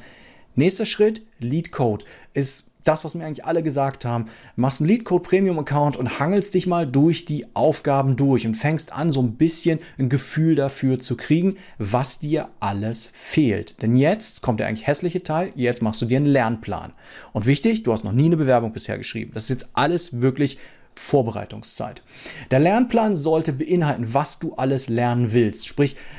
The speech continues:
wenn du das Gefühl hast, oh Gott, alles hier hinten dran habe ich noch nicht richtig im Griff, sowohl in den Büchern als auch bei Leetcode, dann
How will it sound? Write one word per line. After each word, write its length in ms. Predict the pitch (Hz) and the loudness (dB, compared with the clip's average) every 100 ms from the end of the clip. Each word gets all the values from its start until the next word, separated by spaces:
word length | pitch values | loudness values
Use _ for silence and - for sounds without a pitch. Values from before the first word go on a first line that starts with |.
| - | -2
wenn 120 | 131 | 2
du 60 | 175 | 4
das 140 | 165 | 4
Gefühl 240 | 156 - 160 | 0 -2 0
hast, 200 | 143 - | 0 0
oh 120 | 147 | 0
Gott, 260 | 147 151 - | 2 0 -2
alles 420 | 127 185 - - - | 0 2 0 -4 -8
hier 160 | - 143 | 0 4
hinten 300 | 165 - 139 | 4 2 0
dran 180 | 139 | 2
habe 140 | 139 143 | 2 0
ich 60 | |
noch 140 | 139 123 | -2 0
nicht 300 | 127 - 127 | -2 -2 0
richtig 300 | 123 131 110 | 0 -2 -6
im 120 | 113 | -4
Griff, 360 | 120 170 220 - - - - | 2 4 2 -4 -18 -16 -10
sowohl 280 | 123 127 139 | -4 2 2
in 100 | 135 | 2
den 20 | |
Büchern 360 | 151 180 185 - | 2 0 -2 -4
als 200 | 131 127 | -4 -4
auch 80 | |
bei 120 | 127 127 | 0 2
Leetcode, 500 | 156 170 160 165 - - | 2 0 0 -2 -2 0
dann 340 | 123 151 196 | 4 4 2